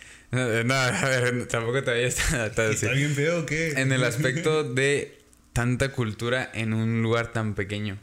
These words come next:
Speaker 1: O sea, en,
Speaker 2: Güey, pues,
Speaker 1: en
Speaker 2: es que
Speaker 1: España
Speaker 2: también, también, porque nos fuimos por la tangente, pero aparte de la genética, la cultura, mucha cultura mexicana viene de allá,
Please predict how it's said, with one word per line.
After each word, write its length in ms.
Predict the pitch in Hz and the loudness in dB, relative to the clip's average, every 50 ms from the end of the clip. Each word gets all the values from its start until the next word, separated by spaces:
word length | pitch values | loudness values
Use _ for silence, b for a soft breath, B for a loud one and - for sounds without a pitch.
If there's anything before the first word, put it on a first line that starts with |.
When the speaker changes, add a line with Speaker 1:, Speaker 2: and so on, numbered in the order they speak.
| - - | -10 -4
Speaker 1:
O 120 | 98 107 104 | -4 -2 0
sea, 320 | - 113 107 101 92 B B B B B B B | 2 2 0 0 -2 B B B B B B B
en, 120 | 107 117 | 0 0
Speaker 2:
Güey, 160 | 135 143 135 - | 0 0 -2 -4
pues, 140 | 147 131 | -4 -4
Speaker 1:
en 120 | 113 127 123 | -2 0 0
Speaker 2:
es 60 | 120 | 0
que 80 | 113 151 | 0 -2
Speaker 1:
España 440 | 147 127 123 127 139 147 147 147 | -2 -2 -2 0 0 0 0 0
Speaker 2:
también, 440 | 147 143 139 143 143 143 143 139 131 - - | 0 2 2 2 0 0 -2 -2 -4 -6 -6
también, 400 | - 131 131 135 127 123 113 120 131 | -6 -4 -4 -4 -4 -6 -10 -10 -10
porque 200 | 139 127 - 139 | -10 -8 -4 -4
nos 140 | 135 127 - | -4 -4 -4
fuimos 200 | - 143 165 165 | -4 -4 -4 -4
por 80 | 165 147 | -4 -6
la 80 | 139 - | -6 -6
tangente, 380 | 131 120 107 139 147 143 139 | -6 -4 -4 -4 -4 -4 -4
pero 160 | 139 127 120 110 | -6 -6 -6 -6
aparte 480 | 110 127 120 123 - - 156 151 139 | -6 -6 -8 -6 -8 -8 -8 -6 -6
de 160 | 120 113 127 | -6 -6 -6
la 120 | 120 117 110 | -6 -6 -8
genética, 600 | - 123 117 117 127 127 - 147 135 - - 90 | -6 -6 -4 -4 -4 -6 -8 -10 -8 -8 -8 -6
la 160 | 131 127 120 | -6 -8 -8
cultura, 500 | - - 131 123 110 - 127 139 147 151 | -6 -8 -8 -8 -6 -6 -4 -4 -4 -2
mucha 320 | 147 143 143 143 156 147 | -2 -2 -2 -2 -4 -4
cultura 320 | 131 123 107 - 123 127 143 | -4 -6 -6 -4 -4 -4 -4
mexicana 440 | 156 147 135 - - - 101 143 143 | -2 -4 -4 -6 -8 -12 -12 -12 -12
viene 280 | 113 117 131 143 143 | -10 -8 -4 -2 -2
de 100 | 135 123 120 | -2 -2 -2
allá, 240 | 120 117 90 98 | -4 -6 -6 -8